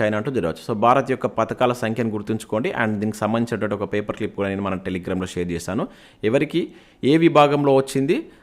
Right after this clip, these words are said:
and ఎంతమందికి వచ్చింది, వారికి ఏ పథకం వచ్చింది అనేది మనం గుర్తుంచుకోవాల్సి ఉంటుంది. And వారి యొక్క ట్రాక్ హిస్టరీ కూడా మనం గుర్తుంచుకోవాలి. ముఖ్యంగా ఇటీవల మనకు వినేష్ పొగాట్ ఎక్కువ వార్తల్లో ఉన్నాడు గను-, ఉన్నది కనుక, so, ద-, ఆమెకు సంబంధించినటువంటి కంప్లీట్ డీటెయిల్స్ మనం చూసుకోవాలి. ఇక నెక్స్ట్ ఇక్కడ పథకాల పట్టికలో చూసినట్టయితే, మనకు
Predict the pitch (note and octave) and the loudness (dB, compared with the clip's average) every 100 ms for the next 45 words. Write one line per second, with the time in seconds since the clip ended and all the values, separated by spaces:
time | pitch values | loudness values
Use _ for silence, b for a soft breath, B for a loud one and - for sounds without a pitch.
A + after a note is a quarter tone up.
0 | B B2+ B2 C#3 C#3 C3 B2 A#2 C3+ B3+ | B 0 0 2 2 0 0 -4 -4 -2
1 | D3+ B2 C#3 C3 B2 B2+ A#2+ A#2+ A2+ D3 | -2 0 -2 0 -2 0 -2 -2 -4 -2
2 | E3+ B2+ G#2+ A2+ G#2+ - G#2 A2 A2 C#3+ | -2 -2 -2 -4 -4 -2 -2 -2 -4 -2
3 | D3 B2 B2 A#2+ B2 A#2+ B2 C3 C3 - | 0 2 2 0 -2 0 0 0 -2 -8
4 | B2 A#2 C#3 C3 G#2+ G#2 G2+ - G2 A2+ | -2 0 0 0 -2 -2 -4 -2 -2 -2
5 | A#2+ C3 C3 C#3 B B A#2+ C3+ C#3 B2+ | 0 2 2 -2 B B -2 2 4 4
6 | B2+ B2 A#2+ G2+ B2+ C3+ - B2 B2 A#2+ | 2 0 -2 0 2 2 0 -2 -2 -2
7 | A2 C3+ B2+ A#2 A#2 A#2+ A2+ A2 G#2+ G#2+ | 0 4 6 4 4 0 2 0 0 -2
8 | A2 C3 A#2+ A2+ G#2+ G#2 F3+ - B B | -4 -2 0 2 0 0 -2 -4 B B
9 | - C3 - - B2 B2+ G#2+ - C3 C3+ | -2 0 0 -8 -8 -2 -2 0 2 2
10 | - C#3+ D3+ D3+ C#3 C3+ A#2 C3 C3 A#2 | 0 0 0 0 -2 0 2 2 2 2
11 | A2+ - A#2 C3 G2+ - D#2 D#2 - b | 2 0 0 0 0 -2 -6 -6 -10 b
12 | b C3+ C3+ - D3 D3 C3 C3+ E3+ D#3 | b 0 0 -2 -2 0 0 2 2 4
13 | C#3 C3 D3 C3+ C3+ B2+ C3+ B2+ C3+ C#3+ | 0 0 0 0 0 0 -2 -2 0 -2